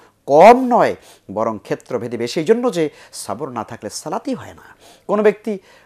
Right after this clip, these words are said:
কোনো রকম রুকু করে, সেজদা করে, রুকুর ভিতরে স্থিরতা নাই, সেজদার মধ্যে স্থিরতা নাই, নামাজের মধ্যে তার মনটা একদম উছাটন, নামাজে মন বসে না,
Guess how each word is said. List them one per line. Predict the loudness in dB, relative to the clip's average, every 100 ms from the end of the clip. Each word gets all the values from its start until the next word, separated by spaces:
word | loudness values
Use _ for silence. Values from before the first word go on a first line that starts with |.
| _
কোনো | 0 2
রকম | 2 0
রুকু | -2 -2 -2
করে, | -4 -2 -2
সেজদা | -2 -4 -2 -4
করে, | -4 -6 -4
রুকুর | -6 -6 -6
ভিতরে | -6 -8 -10
স্থিরতা | -10 -12 -10 -8
নাই, | -6 -8
সেজদার | -8 -10 -6 -6
মধ্যে | -6 -10 -12
স্থিরতা | -14 -12 -12 -10
নাই, | -10 -12 -16 -20 -8
নামাজের | 0 2 2 0
মধ্যে | -4 -2
তার | -2 -2
মনটা | -2 -6 -2 -2
একদম | -2 -2 2 4 2 -2 -10 _
উছাটন, | -10 -2 4 4 4 -2 _ _ _
নামাজে | -4 -2 -4
মন | -8 -10 -10
বসে | -10 -8
না, | -8